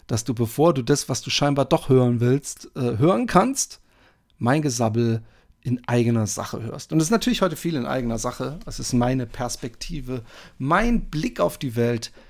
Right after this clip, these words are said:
mein Sommer. Ich komme aus dem Urlaub. Ich hab ein beschissenes Jahr hinter mir. Ähm, ein beschissenes und ein sehr gutes Jahr. Ich, ich,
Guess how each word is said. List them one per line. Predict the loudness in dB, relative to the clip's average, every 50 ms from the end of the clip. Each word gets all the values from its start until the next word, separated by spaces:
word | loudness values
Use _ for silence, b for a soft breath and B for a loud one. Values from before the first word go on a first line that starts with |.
| b b b b 0
mein | 2 2 4 4 4 4 2
Sommer. | 2 4 2 2 2 0 -2 -4
Ich | -8 -4 -2
komme | 0 2 2
aus | 0 0
dem | -4 -4 -4
Urlaub. | -2 -2 -2 -2 -2 B B B B B B -10
Ich | 2 2
hab | 2 2 4 -2
ein | -2 -2
beschissenes | 0 0 0 0 0 -2 -2 -4 -4 -4 -2
Jahr | -2 0 0 0
hinter | 0 -2 -4 -4 -2
mir. | -2 -2 -2 -2 -4 -6 b b b b b b b b b -2
Ähm, | -2 0 0 0 0 0 -2 4 8 8
ein | 10 10 8 6
beschissenes | 4 2 2 2 0 2 0 0 -2 -2 -4
und | -6 -8 -8 -6
ein | -6 -8 -6
sehr | -2 -2 -2 -2 -2
gutes | -4 -4 -4 -4 -2 -2 -2 0 0
Jahr. | 0 2 2 0 0 -2 -6 -10 _ _ -20 _ -8
Ich, | -6 -4 -4 -4 -6 -12 -14 -10
ich, | -6 -4 -4 -4 -6 -10 -16 -20 -20